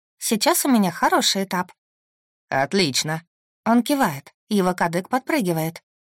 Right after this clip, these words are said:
«Я лишь хочу, чтобы ты была со мной честна. Я никогда». Я сажусь и хватаю его за запястье. Его кожа тёплая,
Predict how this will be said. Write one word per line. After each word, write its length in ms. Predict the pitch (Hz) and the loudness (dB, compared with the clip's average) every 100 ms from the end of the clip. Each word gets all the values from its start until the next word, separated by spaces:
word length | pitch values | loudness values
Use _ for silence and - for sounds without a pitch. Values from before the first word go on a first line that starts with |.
| _ | _
«Я 200 | 151 143 | -4 -2
лишь 220 | 135 139 - | 0 0 -2
хочу, 280 | 147 - | -2 -2
чтобы 320 | 170 160 147 147 | -2 -2 -4 -4
ты 140 | 147 | -2
была 240 | 147 151 | 0 0
со 140 | 151 156 | 0 -2
мной 180 | 156 147 | -2 -2
честна. 460 | 180 - 165 120 - _ | -2 -2 -2 -4 -10 _
Я 260 | 160 147 135 | -4 0 0
никогда». 640 | 156 147 160 160 170 127 - _ _ _ | 0 0 -2 0 0 -2 -8 _ _ _
Я 200 | - 196 | -2 0
сажусь 520 | 175 175 165 233 - - | 2 0 -2 -4 -6 -6
и 80 | 208 | -6
хватаю 420 | 196 202 220 381 | 0 -2 0 -2
его 160 | 320 208 | 0 0
за 80 | 185 | 0
запястье. 720 | 180 165 160 - - 165 - _ _ | -2 -2 -2 -2 -4 -8 -10 _ _
Его 280 | 202 180 180 | 2 2 2
кожа 260 | 185 180 | 0 0
тёплая, 560 | 175 190 220 196 147 165 | 0 0 0 -4 -6 -12